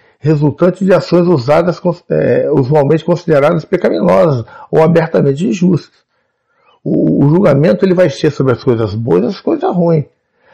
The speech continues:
Pode ser que a falta de atitude positiva em favor dos outros, é, mereça um julgamento não menos severo do que certas ações positivamente injustas.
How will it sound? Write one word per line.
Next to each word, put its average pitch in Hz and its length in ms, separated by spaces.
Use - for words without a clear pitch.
Pode 156 220
ser 196 160
que 202 100
a 180 60
falta 156 340
de 143 80
atitude 135 420
positiva 139 720
em 139 60
favor 120 560
dos 120 360
outros, 151 560
é, 123 500
mereça 139 560
um 165 80
julgamento 160 540
não 190 140
menos 196 260
severo 180 500
do 165 140
que 180 140
certas 165 460
ações 175 440
positivamente 190 1040
injustas. 170 680